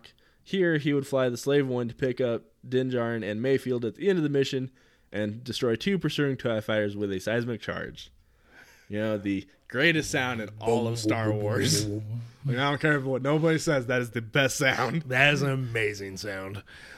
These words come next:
Speaker 2: So, uh, then they would continue on. They would, uh, then go to an unnamed desert planet, Bo-Katan, Cry-
Speaker 1: Kryze.
Speaker 2: Kryze, and Kos-,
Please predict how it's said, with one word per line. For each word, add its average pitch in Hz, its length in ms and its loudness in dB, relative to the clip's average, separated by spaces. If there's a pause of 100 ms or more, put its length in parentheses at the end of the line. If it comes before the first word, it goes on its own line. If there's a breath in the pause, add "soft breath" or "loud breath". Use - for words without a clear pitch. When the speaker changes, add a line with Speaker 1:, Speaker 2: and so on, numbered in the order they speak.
(160 loud breath)
Speaker 2:
So, 156 540 6
uh, 147 240 6
then 175 220 6
they 165 120 8
would 151 240 4
continue 147 460 4
on. 156 200 4
They 151 120 6
would, 147 260 6
uh, 139 240 4
then 214 340 6
go 165 240 6
to 151 240 2
an 131 180 -2 (200)
unnamed 185 800 6 (160)
desert 143 400 4
planet, 120 560 -4
Bo-Katan, 135 800 2 (480 loud breath)
Cry- 143 840 2 (600 loud breath)
Speaker 1:
Kryze. 98 420 -4 (140)
Speaker 2:
Kryze, 147 480 2 (400 loud breath)
and 151 480 4 (400)
Kos-, - 580 -2